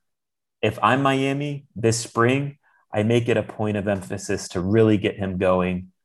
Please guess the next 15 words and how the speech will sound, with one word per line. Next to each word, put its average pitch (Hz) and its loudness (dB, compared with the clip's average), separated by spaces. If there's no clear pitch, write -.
this 98 -2
spring, 92 0
get 104 -2
that 101 2
confidence 95 -4
up, 87 0
a-, 87 -8
and 98 -4
kinda, 113 0
you 117 -2
know, 90 -2
make 117 2
it 117 -4
clear 110 2
that, 90 -2